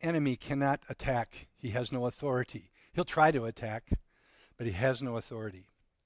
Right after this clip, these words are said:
When you look at the weapons that we have, and they're empowered by God, and they will defeat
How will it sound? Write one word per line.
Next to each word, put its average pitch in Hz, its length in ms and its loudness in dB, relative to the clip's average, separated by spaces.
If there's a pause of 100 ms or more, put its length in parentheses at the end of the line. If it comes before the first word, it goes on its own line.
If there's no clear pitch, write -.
(840)
When 127 120 0
you 135 120 2
look 180 180 4
at 175 80 0
the 170 80 -2
weapons 139 560 4
that 127 140 8
we 120 120 4
have, 110 520 0
and 127 120 -2
they're 131 140 2
empowered 147 720 4 (480)
by 139 400 6 (120)
God, 117 440 4 (200)
and 135 220 2
they 156 200 10
will 160 540 6
defeat 147 800 2